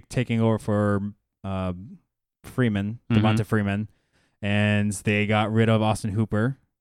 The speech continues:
Speaker 1: but they replaced him with Hayden Hurst,
Speaker 2: Mm-hmm.
Speaker 1: which obviously not all the targets are gonna go to Hayden Hurst. Um, he's a great talent,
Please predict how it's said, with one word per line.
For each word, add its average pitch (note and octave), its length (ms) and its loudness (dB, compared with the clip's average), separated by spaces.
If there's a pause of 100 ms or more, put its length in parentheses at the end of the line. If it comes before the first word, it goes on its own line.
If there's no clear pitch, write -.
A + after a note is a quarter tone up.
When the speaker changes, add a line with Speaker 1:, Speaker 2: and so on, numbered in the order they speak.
Speaker 1:
but G#2+ 140 -2
they G2+ 220 -2
replaced G#2+ 360 -2
him A2+ 80 -2
with A2 160 -2 (680)
Hayden G#2+ 320 -4
Hurst, C#3 480 0
Speaker 2:
Mm-hmm. G#2 260 4
Speaker 1:
which - 460 -4 (480)
obviously A#2+ 320 2
not G#2+ 180 -2
all G#2+ 300 2
the A#2+ 100 -2
targets B2 340 0
are B2+ 40 2
gonna A#2+ 120 2
go A#2+ 120 2
to A2+ 80 2
Hayden A2+ 260 0
Hurst. A#2 400 0
Um, F#2 540 -8
he's G2+ 180 -4
a G2+ 60 -4
great G2 220 -4
talent, G#2 440 -6